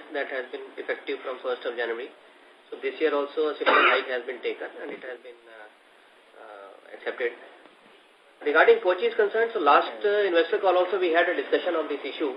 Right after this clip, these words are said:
and, uh, as you have been saying that there is certainly a gap in the tariff being charged between Kochi and Dahej, and there has been, uh,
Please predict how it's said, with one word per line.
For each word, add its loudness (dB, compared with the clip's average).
and, -4
uh, 0
as 0
you 0
have -2
been -2
saying -2
that -4
there -4
is -4
certainly -2
a -2
gap 4
in -2
the -4
tariff 2
being -4
charged 0
between -2
Kochi -4
and -6
Dahej, -4
and -14
there -4
has -4
been, -4
uh, -2